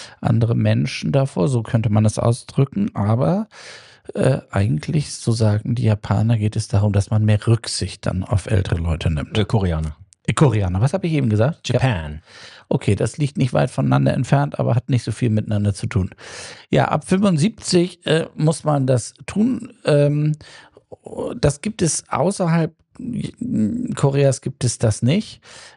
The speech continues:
Speaker 1: Ähm, offiziell, ähm, ist es, wie gesagt, damit Menschen, ähm, mehr Rücksicht nehmen. Ähm, und, ähm, es bedeutet aber außerdem, ähm,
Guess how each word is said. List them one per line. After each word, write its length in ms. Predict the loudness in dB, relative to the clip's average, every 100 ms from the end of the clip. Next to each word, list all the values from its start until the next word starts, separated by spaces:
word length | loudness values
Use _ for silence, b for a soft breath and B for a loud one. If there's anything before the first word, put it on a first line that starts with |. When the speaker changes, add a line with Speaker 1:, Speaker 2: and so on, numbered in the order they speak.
| B
Speaker 1:
Ähm, 400 | 0 2 0 -4 -2
offiziell, 880 | 0 0 -6 -2 2 2 2 -2 -4
ähm, 320 | 0 0 -2 -2
ist 140 | -2
es, 160 | -2 0
wie 80 | 2
gesagt, 360 | 2 0 2
damit 360 | 2 2 0 -4
Menschen, 720 | 2 2 2 0 0 2 0 -4 b b b 0
ähm, 420 | 2 2 0 -4 -6 B B 2
mehr 180 | 4
Rücksicht 500 | 4 0 -2 -4 -2
nehmen. 420 | 0 2 2 0 -4 B B _ _
Ähm, 380 | 2 2 -2 -6 _
und, 680 | -2 0 2 -2 -8 -18 -12 -6
ähm, 840 | -2 0 0 -2 -2 -2 -6 -10 _ _ _ _ _ _
es 260 | -2 -2 -4 -18 -2
bedeutet 500 | 0 2 0 0 -4
aber 240 | -2 0 0
außerdem, 540 | 0 0 0 0 0 B B B -4
ähm, 340 | 0 2 0